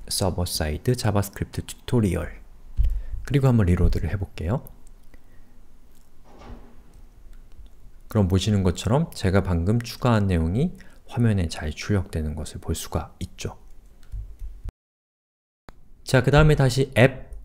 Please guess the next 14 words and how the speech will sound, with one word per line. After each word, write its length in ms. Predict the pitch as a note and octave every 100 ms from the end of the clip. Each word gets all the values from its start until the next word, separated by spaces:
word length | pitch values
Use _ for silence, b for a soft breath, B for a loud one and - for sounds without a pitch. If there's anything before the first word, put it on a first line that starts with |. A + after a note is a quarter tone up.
| -
underbar 600 | A2 A2 G#2+ G#2 G2 F#2+
my 200 | F#2 E2 F2
S 240 | E2+ -
Q 140 | -
L 160 | D#2 -
점 580 | - A2 A2+ A2+ A2+ - - - -
J 220 | - F2+
S로 320 | E2 - - G2
가서, 640 | - - - G2 - - b b b b b b
어, 120 | - -
이번에는 500 | A2 A2+ A2+ A2+ C3+
어떤 300 | B2+ A#2+ A2
특정한 760 | - - - D#3+ D3 C#3+ C3 -
토픽을 600 | D#3+ - - F3 G2